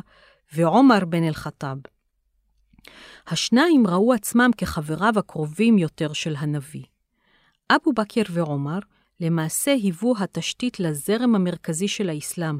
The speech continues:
הסונה, סונה בערבית דרך, ובהשאלה דרך הנביא,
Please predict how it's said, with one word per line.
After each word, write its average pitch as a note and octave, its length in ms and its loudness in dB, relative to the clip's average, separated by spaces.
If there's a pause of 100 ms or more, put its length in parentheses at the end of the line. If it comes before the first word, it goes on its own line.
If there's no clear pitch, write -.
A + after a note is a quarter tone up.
הסונה, E3+ 720 2 (460)
סונה A3 600 2
בערבית D#3+ 640 -4 (100)
דרך, D#3+ 680 -6 (580)
ובהשאלה F#3 560 -4 (120)
דרך A3 340 0
הנביא, E3+ 440 0